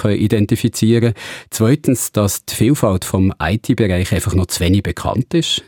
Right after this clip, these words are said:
Drittens, Mädchen trauen sich den Job nicht zu und auch ihr Umfeld traut es ihnen nicht zu, muss man noch sagen. Und viertens,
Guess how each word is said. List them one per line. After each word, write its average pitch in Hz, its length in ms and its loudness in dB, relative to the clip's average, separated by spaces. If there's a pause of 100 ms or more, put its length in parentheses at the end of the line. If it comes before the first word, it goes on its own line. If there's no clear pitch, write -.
(180)
Drittens, 131 600 0 (260)
Mädchen 113 540 2
trauen 107 360 2
sich 110 240 2 (420)
den 107 120 0
Job - 280 -2
nicht 104 160 0
zu 143 340 2 (100)
und 98 360 -2
auch - 200 -2
ihr 107 140 2 (140)
Umfeld 120 600 0
traut 117 260 0
es - 100 -8
ihnen 123 120 4
nicht 120 180 0
zu, 123 180 2
muss 127 220 2
man 120 100 2
noch 113 80 2
sagen. 113 340 0
Und 139 280 2
viertens, 127 580 0